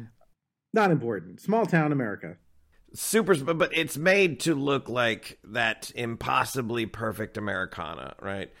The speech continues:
Speaker 2: Snow everywhere, no, you know, no messes, no problems, children playing and strangers running around and this and the other. So it's really gonna juxtapose the horror onto this town that you're, like, looks like the middle of a snow globe kind of thing.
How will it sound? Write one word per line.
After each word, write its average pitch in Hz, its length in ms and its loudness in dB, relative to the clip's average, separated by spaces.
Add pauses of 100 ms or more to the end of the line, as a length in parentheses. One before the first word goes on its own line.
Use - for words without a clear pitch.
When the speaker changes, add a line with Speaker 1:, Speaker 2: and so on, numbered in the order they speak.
(160)
Speaker 2:
Snow 131 680 2
everywhere, 107 680 0
no, 101 560 -2
you 110 120 -4
know, 92 280 -6
no 117 300 -4
messes, 110 760 -4 (320)
no 110 140 -2
problems, 101 560 -2
children 104 720 -4
playing 104 680 -2
and 92 140 -6
strangers 98 680 -8
running 101 240 -2
around 98 340 -2
and 98 100 -6
this 98 140 -6
and - 120 -6
the 101 120 0
other. 95 60 -4 (240)
So 110 320 2
it's 113 160 2
really 123 920 2 (280)
gonna 120 180 2
juxtapose 107 640 0
the 104 100 -2
horror 98 360 0
onto 101 240 -2
this 92 220 -2
town 98 360 0
that 95 140 -2
you're, 98 180 -2
like, 98 220 -4
looks 117 200 0
like 104 180 -4
the 104 80 -4
middle 98 200 0
of 78 60 -8
a 87 60 -6
snow 87 300 -6
globe - 460 -10
kind - 180 -8
of 87 80 -10
thing. - 300 -12